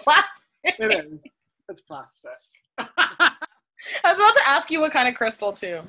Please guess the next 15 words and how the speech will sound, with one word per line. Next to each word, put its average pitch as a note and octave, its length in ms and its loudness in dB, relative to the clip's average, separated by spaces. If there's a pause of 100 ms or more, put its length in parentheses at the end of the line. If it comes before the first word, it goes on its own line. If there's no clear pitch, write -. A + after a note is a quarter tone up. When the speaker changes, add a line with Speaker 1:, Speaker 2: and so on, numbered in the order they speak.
Speaker 1:
L G3+ 120 -2
O G3+ 80 0
L. F#3 300 -6
Speaker 2:
I A3 80 2
don't A3 200 -2
know. G3+ 480 -2 (380)
Speaker 1:
Wow. F#3 480 -2 (400)
Speaker 2:
I - 20 -14
don't F3+ 100 -8
Speaker 1:
All F4 220 6
Speaker 2:
know. G4+ 40 2
Speaker 1:
in F4+ 80 2
all, D4 280 8
in F#4 180 0
summation, B3+ 760 -2